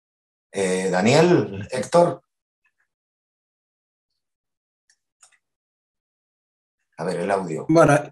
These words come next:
Speaker 2: ahí está, efectivamente. <clears throat> Por lo que está contando, es, es muy, es un sistema típico de Latinoamérica, con reparto del poder entre las élites que, que detentan el poder, lucha de partido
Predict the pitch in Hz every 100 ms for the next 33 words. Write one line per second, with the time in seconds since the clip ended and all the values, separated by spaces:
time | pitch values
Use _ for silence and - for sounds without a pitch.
0 | - - 156 139 127 104 - _ 143 139
1 | 165 147 131 104 101 - 170 147 131 -
2 | 170 165 165 156 - - 185 190 190 190
3 | 196 220 233 165 156 - 147 139 131 151
4 | 175 - - _ _ _ 143 135 143 127
5 | 147 127 135 131 131 127 131 135 160 202
6 | 208 156 123 123 110 - 160 - - 156
7 | 143 135 156 165 180 214 226 - _ _
8 | _ _ _ _ _ 131 123 131 127 123
9 | 113 139 143 127 131 104 - _ _ _
10 | _ - 117 113 104 117 - 165 170 156
11 | 151 135 147 156 165 156 135 160 160 151
12 | 143 147 143 190 196 202 220 220 -